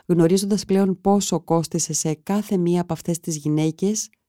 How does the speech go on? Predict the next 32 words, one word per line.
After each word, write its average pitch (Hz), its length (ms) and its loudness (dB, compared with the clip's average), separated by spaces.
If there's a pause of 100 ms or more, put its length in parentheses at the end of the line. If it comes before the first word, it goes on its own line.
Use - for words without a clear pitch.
(160)
τις 135 200 -4
διάσημες 143 680 -2
τουλάχιστον, 139 840 -4 (520)
το 170 120 2
να 160 100 2
συνεργάζονται 156 720 0
με 160 160 2
άνδρες 160 380 2
σκηνοθέτες 156 760 -2
χωρίς 160 360 0
να 220 120 2
συνυπολογίζεται 147 920 -2
η 139 80 -2
δική 139 300 -6
τους - 160 -10
οπτική - 360 -4
γωνία, 139 640 0 (560)
μοιραία 196 560 6
αλλάζει 208 380 2
τον 196 200 2
τρόπο 175 300 2
με 185 120 2
τον 180 160 2
οποίο 175 440 2 (320)
οι 170 240 0
προσλαμβάνουσές 170 1120 0
μας 185 220 -2
πλέον 170 340 0
επεξεργάζονται 165 800 -2
τις - 200 -8
παλιές 160 360 0
ταινίες, 147 640 0